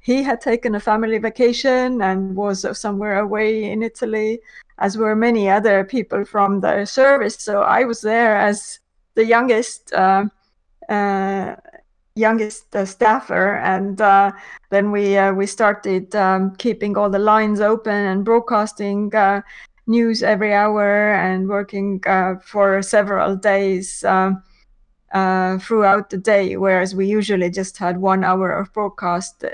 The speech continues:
daily. So, uh, it was really, uh, a sort of a high adrenaline experience, and, and, uh, we felt like, uh, like we were in the middle of the events taking place, because we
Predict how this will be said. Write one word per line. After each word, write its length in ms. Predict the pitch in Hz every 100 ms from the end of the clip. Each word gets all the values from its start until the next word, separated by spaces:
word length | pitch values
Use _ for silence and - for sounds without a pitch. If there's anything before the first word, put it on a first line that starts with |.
| -
daily. 480 | 165 170 175 - 196 _ _ _ _ _ _
So, 580 | - - - 180 175 180
uh, 280 | 175 170 180 202 -
it 120 | 190
was 180 | 190 190
really, 380 | 202 190 185 180
uh, 360 | 175 170 170 196 208 _ _ 214
a 120 | 208
sort 160 | -
of 80 | 180
a 120 | 185
high 360 | 180 202 196 196
adrenaline 760 | - 185 208 202 185 180 185 185
experience, 800 | - - 190 185 175 - 190 -
and, 300 | - 180 - _ -
and, 400 | 185 185 190 208
uh, 400 | 185 175 175 190 - - _ _
we 100 | 185
felt 360 | 180 185 175 175
like, 320 | 190 175 175 _
uh, 360 | 190 175 175 175
like 320 | 185 180 180
we 180 | 190 185
were 180 | 185 180
in 120 | 185
the 60 | 180
middle 380 | 185 190 190 180
of 260 | - 180
the 80 | 202
events 440 | 170 180 180 190 -
taking 380 | - - 190
place, 400 | 185 214 190 175
because 440 | - - 185 185
we 60 | -